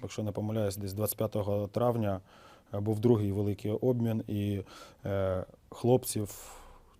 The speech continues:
також обміняли. Але все ж таки не всіх. Е, не знаю, скільки людей, е, ну, залишилося. Залишились ті, які були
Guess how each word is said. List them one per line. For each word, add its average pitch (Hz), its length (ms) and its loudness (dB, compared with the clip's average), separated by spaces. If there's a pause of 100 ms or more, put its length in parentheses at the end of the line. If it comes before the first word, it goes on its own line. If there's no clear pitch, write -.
(160)
також 117 380 0
обміняли. 101 540 0 (280)
Але 117 280 2 (360)
все - 220 2
ж - 100 -6
таки 107 220 -2
не 104 80 2
всіх. - 420 -8 (560)
Е, 98 540 -2 (1800)
не 127 160 2
знаю, 123 220 6
скільки 123 380 2
людей, 131 480 8 (1160)
е, 104 440 0 (280)
ну, 110 480 2
залишилося. 101 720 2 (400)
Залишились 123 600 6
ті, 143 360 4
які 113 680 6
були 117 440 6